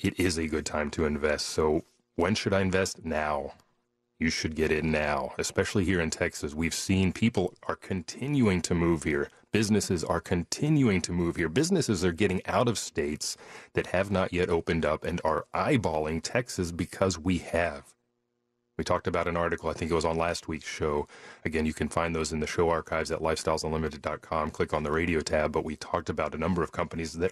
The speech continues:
are continuing to look here, are continuing to move here. The Dallas Chamber is getting a lot of activity from companies that are doing just that.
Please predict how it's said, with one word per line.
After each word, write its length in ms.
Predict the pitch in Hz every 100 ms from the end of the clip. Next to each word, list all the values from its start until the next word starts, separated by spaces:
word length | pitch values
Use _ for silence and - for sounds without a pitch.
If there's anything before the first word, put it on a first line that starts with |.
| -
are 140 | 90
continuing 640 | - 90 - 92 92 85 82
to 180 | - 82
look 220 | 90 -
here, 200 | 90 85
are 120 | 82
continuing 560 | - 85 - 95 92 87
to 100 | 82
move 240 | 85 90
here. 180 | 92 87
The 160 | 78 - - -
Dallas 340 | - 85 92 -
Chamber 440 | - 87 87 90
is 80 | 80
getting 240 | 87 87
a 40 | 82
lot 200 | 82 85
of 100 | 82
activity 460 | 85 - 85 85
from 320 | 80 - 113 -
companies 480 | 95 80 85 82
that 120 | 80 80
are 60 |
doing 340 | 76 85 87 80
just 300 | 78 - -
that. 300 | 76 73